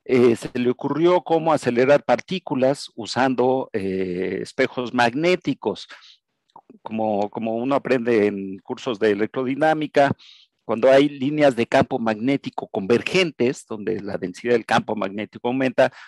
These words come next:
una partícula que va entrando en este movimiento helicoidal, eh, disminuye el momento paralelo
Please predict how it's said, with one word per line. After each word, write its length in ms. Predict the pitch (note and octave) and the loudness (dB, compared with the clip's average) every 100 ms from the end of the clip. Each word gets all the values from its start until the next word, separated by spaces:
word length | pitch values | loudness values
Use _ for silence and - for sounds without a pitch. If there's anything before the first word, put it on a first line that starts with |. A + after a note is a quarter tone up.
| _ - | _ -4
una 180 | C3 C3 | -2 2
partícula 640 | B2+ - D#3+ D3+ C#3+ C3 - | 0 0 -4 -2 -2 -2 -4
que 100 | A2+ | -2
va 120 | G#2+ | 0
entrando 520 | A2 G#2+ A2 A#2 A2+ | 0 0 2 2 2
en 120 | G#2+ | -2
este 180 | A2 - | -4 -6
movimiento 540 | A2 G#2 A2 A2+ - G#2 | -8 -6 -2 -2 0 -2
helicoidal, 760 | G2+ - A2 A2+ C3 B2+ - _ _ _ _ | -2 -2 0 4 4 4 -2 _ _ _ _
eh, 340 | - G2+ G2+ G2 | -2 2 2 2
disminuye 840 | G#2+ A2 B2 C#3 D3 C3 C3 A2+ | -2 -2 0 0 2 6 6 4
el 100 | G#2+ | 0
momento 480 | G#2+ G#2+ C3 B2+ B2+ | -2 -2 -2 -2 -4
paralelo 800 | - G#2 G#2 A2 D#3+ C#3+ B2 E3+ | 0 2 2 4 4 4 0 -4